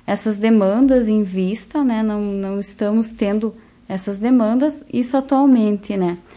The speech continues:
A gente sabe que esse cenário de violência doméstica, ele tá,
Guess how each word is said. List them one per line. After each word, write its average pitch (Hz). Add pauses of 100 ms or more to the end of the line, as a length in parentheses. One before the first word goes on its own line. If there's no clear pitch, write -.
(200)
A 196
gente 190
sabe 196
que 226
esse 220
cenário 190
de 180
violência 185
doméstica, 220
ele 202
tá, 196